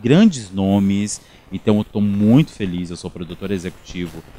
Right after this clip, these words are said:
e toda a assessoria de imprensa por minha conta artística.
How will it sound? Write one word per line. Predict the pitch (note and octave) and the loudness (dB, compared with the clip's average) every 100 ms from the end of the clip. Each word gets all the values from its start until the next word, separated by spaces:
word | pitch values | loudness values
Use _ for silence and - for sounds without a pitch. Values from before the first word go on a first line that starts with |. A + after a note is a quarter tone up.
| - | -20
e | - - | -20 -4
toda | G#2+ A#2 | -2 0
a | G2+ | -2
assessoria | - G#2 - F#2+ F2+ F2+ F2+ F2 | -4 -10 -8 -6 -6 -4 -4 -6
de | D#2+ | -6
imprensa | E2+ - E2+ E2 E2+ | -10 -8 -8 -8 -14
por | - E2 | -16 -14
minha | E2+ E2+ | -12 -12
conta | - F2+ E2+ D#2+ D#2+ | -10 -10 -10 -12 -20
artística. | - - F#2+ F2 - - F2 | -20 -14 -10 -8 -10 -12 -14